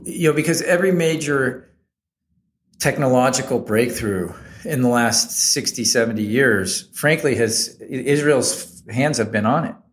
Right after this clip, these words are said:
I mean, from the microchip to <laughs> drip irrigation, I mean, you, you pick it,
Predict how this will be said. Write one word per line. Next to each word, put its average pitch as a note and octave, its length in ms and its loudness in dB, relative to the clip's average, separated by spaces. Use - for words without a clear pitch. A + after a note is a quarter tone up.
I A#2 60 -2
mean, A2+ 160 4
from A2+ 140 2
the A2+ 80 2
microchip A2+ 720 0
to G#2+ 580 0
<laughs> - 280 -10
drip C3 260 0
irrigation, B2 600 2
I G2+ 60 0
mean, G#2+ 160 2
you, A2+ 100 2
you B2 260 -2
pick C#3+ 280 0
it, - 260 0